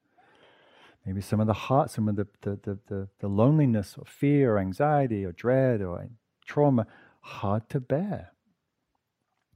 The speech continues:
Dealing with your mind and its angst and catastrophizing, hard to bear.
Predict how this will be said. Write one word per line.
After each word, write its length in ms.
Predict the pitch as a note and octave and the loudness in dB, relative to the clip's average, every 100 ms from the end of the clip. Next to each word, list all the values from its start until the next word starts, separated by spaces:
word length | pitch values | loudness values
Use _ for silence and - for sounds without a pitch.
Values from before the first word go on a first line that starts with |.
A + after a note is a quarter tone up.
| _ _ _ _ - | _ _ _ _ -12
Dealing 260 | F#2 G#2 | -6 -2
with 160 | A2+ A#2 | -2 0
your 100 | C3 | 2
mind 400 | C3+ C#3+ F3+ E3 | 4 4 4 4
and 80 | A#2+ | 2
its 160 | A2+ - | -2 -8
angst 400 | A#2 D#3 E3+ - | -2 0 0 -2
and 100 | A#2 | -8
catastrophizing, 1000 | A2+ A#2 - D3+ F#3+ - D3+ - G2+ F2 | -10 -12 -8 -4 -4 -4 -8 -6 -8 -8
hard 420 | - - - B2 - | -12 -14 -10 -10 -10
to 100 | D3+ | -12
bear. 520 | C#3+ E3 G#3 A#2 | -8 -6 -6 -8